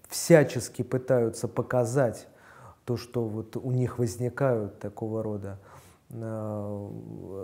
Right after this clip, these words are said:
вещи, что они страдают от этого, что у них есть душевная боль. На научном языке душевная боль, ну, так и называется, психалгия. Не кардиалгия, когда сердце болит, а не там, э, что-то ещё. Не-, невралгия, когда нервы болят, а вот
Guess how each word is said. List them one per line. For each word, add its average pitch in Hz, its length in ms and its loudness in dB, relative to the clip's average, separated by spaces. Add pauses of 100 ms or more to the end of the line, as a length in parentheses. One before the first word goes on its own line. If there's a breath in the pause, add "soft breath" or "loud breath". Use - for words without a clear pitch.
(120)
вещи, 131 540 2
что 113 260 -2
они 117 200 0
страдают 131 800 6
от 117 160 4
этого, 101 260 -4
что 107 200 -8
у 117 40 -2
них 117 300 -6
есть 117 360 0
душевная 113 580 -2
боль. 143 260 4
На 127 80 2
научном 117 400 -4
языке 113 320 -2
душевная 117 480 -4
боль, 127 220 0
ну, 117 80 -4
так 117 220 -4
и - 20 -4
называется, 113 640 0
психалгия. 117 880 -4 (440 loud breath)
Не 120 80 0
кардиалгия, 139 680 8
когда 107 240 -4
сердце 107 400 -6
болит, 101 480 -4
а 104 40 -10
не 101 140 -10
там, 101 640 -8
э, - 20 -12
что-то 135 380 -4
ещё. 107 260 -4
Не-, 127 120 2
невралгия, 127 680 4
когда 110 220 -4
нервы 113 280 0
болят, 101 360 -2
а 107 60 0
вот - 160 -4